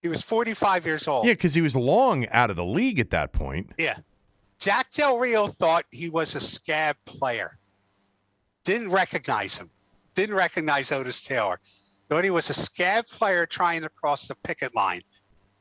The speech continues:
Speaker 1: and beat him up. <laughs>
Speaker 2: Oh, my God.
Speaker 1: Yes.
Speaker 2: Wow.
Speaker 1: I thought that was interesting. So you don't
Speaker 2: <laughs>
Speaker 1: wanna cross Voodoo Jack.
Speaker 2: No, I mean, he's clearly got a loose screw or two.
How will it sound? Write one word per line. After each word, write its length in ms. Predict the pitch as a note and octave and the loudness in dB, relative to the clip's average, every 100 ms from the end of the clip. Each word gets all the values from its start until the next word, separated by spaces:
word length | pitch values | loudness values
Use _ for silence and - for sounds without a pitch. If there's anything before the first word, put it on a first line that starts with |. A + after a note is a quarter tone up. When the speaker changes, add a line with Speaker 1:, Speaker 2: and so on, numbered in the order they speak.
| - | -6
Speaker 1:
and 200 | C3+ C3+ | -4 -2
beat 180 | D#3 D#3 | 0 0
him 140 | C#3+ | 0
up. 180 | A#2+ F#2 - A#2 - _ _ _ _ - | 0 -2 -6 -8 -10 _ _ _ _ -8
<laughs> 80 | - - - - _ _ _ _ _ _ _ _ _ A2 | -8 -10 -20 -20 _ _ _ _ _ _ _ _ _ -2
Speaker 2:
Oh, 140 | E3 | -2
my 240 | F3 C2 C2 | -2 -6 -12
God. 540 | - D#2 C#3+ C#3 - - - _ _ _ _ _ | -8 -2 0 -2 -4 -12 -20 _ _ _ _ _
Speaker 1:
Yes. 540 | G#3 G3 - - - - _ _ _ _ _ _ _ _ _ _ _ _ _ _ _ _ - | 0 0 -2 -12 -12 -16 _ _ _ _ _ _ _ _ _ _ _ _ _ _ _ _ -10
Speaker 2:
Wow. 480 | D#2 G2 B2 D#2 - _ _ _ _ _ _ _ _ _ _ _ _ _ _ _ | -6 -2 -2 -4 -10 _ _ _ _ _ _ _ _ _ _ _ _ _ _ _
Speaker 1:
I 80 | F#3+ | -2
thought 240 | G#3 G#3 F#3 | 2 2 2
that 180 | E3+ | 0
was 200 | D3 C#3 | 0 -2
interesting. 600 | - B2+ - - - - B2+ | -2 -4 -6 -6 -4 -2 2
So 180 | B2+ | 2
you 100 | A#2 | 4
don't 160 | G3 D#4 | 4 6
Speaker 2:
<laughs> 0 | |
Speaker 1:
wanna 200 | F4 C#4+ | 6 2
cross 500 | - - A#3+ G#3+ - | 0 2 4 4 2
Voodoo 420 | - F#3 E3+ F3+ | -2 -2 0 -2
Jack. 400 | D3 D3 C#3+ G2 | 0 0 0 -2
Speaker 2:
No, 460 | - E3+ - E3 C#3+ | 0 2 4 2 2
I 180 | C3 D#3 | 2 4
mean, 320 | D#3 D3+ C#3 | 4 2 4
he's 280 | D#3+ G3+ - | 2 0 -4
clearly 580 | - E3 A#3 D4+ E3+ B2 | 0 2 4 4 2 2
got 260 | A2+ A#2 | 4 4
a 60 | A2 | 4
loose 300 | A2+ B2+ A2 | 4 4 4
screw 400 | - - F#3 A#3+ | 2 4 2 4
or 140 | A#2+ | 0
two. 400 | F#2 G2+ D2+ C2 | 0 0 0 -2